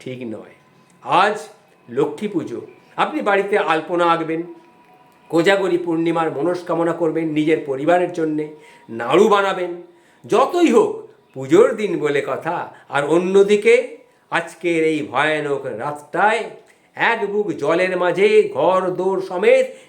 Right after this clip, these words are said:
নিজের সর্বস্ব হারিয়ে ফেলেছে সেই আপনার পাহাড়ের ট্রিপের গাড়ির ড্রাইভার, হোমস্টের রাঁধুনি, পাহাড়ি দোকানদার, আপনার রিলসের সেই কিউট পাহাড়ি শিশুগুলো সহ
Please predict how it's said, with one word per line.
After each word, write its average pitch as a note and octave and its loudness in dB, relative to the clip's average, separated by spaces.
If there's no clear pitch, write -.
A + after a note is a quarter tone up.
নিজের G3+ 2
সর্বস্ব B3+ -4
হারিয়ে F#3 0
ফেলেছে D#3+ -4
সেই D3+ 0
আপনার C#3 -6
পাহাড়ের D#3+ 0
ট্রিপের A3+ 0
গাড়ির C3+ -4
ড্রাইভার, C#3+ -2
হোমস্টের F3 2
রাঁধুনি, F#3 -2
পাহাড়ি A#3+ 2
দোকানদার, G3 -4
আপনার F3+ -2
রিলসের A#3+ -2
সেই G#3 0
কিউট D4 0
পাহাড়ি G3+ 0
শিশুগুলো G#3+ -6
সহ A3+ 2